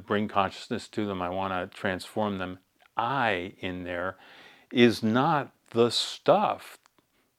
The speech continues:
the I is the consciousness in the center of all of that, that has an intention to know the truth about itself and is willing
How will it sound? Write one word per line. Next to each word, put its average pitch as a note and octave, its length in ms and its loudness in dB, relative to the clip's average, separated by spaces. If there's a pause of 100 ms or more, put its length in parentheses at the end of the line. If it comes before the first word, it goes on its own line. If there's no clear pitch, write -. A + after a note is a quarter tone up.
(560)
the A2+ 160 2
I B2 600 4
is G#2+ 440 0 (140)
the G#2+ 500 8
consciousness - 840 2 (420)
in B2 220 10
the A2 100 8
center D3+ 600 4
of F#2 200 4
all F#2 240 2
of F#2+ 100 -4
that, F#2+ 400 -4
that G2 160 2
has D3+ 560 2
an C3+ 120 0
intention G#2 840 -4 (720)
to G#2+ 220 0
know A2 380 10
the D#3+ 140 6
truth - 420 -2
about F#2 360 -4
itself - 680 -2 (500)
and G2+ 420 4 (140)
is G2+ 400 2
willing G2+ 680 4